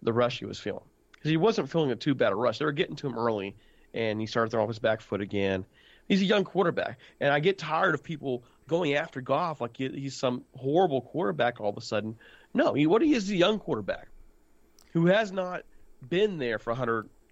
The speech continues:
games, who hasn't felt every different type of pressure. He hasn't seen every play. And so, yeah, he's gonna get a little weird back there. Who wouldn't? It's the N F L.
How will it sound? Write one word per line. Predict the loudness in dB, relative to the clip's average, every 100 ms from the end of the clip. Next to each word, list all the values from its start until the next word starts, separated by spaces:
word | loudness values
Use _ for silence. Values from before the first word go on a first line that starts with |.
| -8
games, | -6 -6 -12 -20 _ _ _
who | 0
hasn't | 0 0 -8
felt | -2 -2 -2 -4
every | -4 -2 -4 -4 -6 _ _ _ _ -2
different | -2 0 -2 -2 -12 -20 _ -20 -20 -14
type | -8 -6
of | -6 -2
pressure. | -2 -2 -4
He | -2
hasn't | -2 -2 -10
seen | -2 0 0 0 0
every | 0 0
play. | -4 -4 -4 -4 -16 -20 -8 -4
And | 0
so, | 2 2
yeah, | 2 0 2
he's | 0 2
gonna | 2
get | 2 2
a |
little | 2 2
weird | 2 2
back | 2 0 -4
there. | -8 -10 _ -20 -20 _ _ 2
Who | 4
wouldn't? | 4 2 0 -6 _ _ -10
It's | 0
the | 2
N | 4
F | 2
L. | 2 0 -4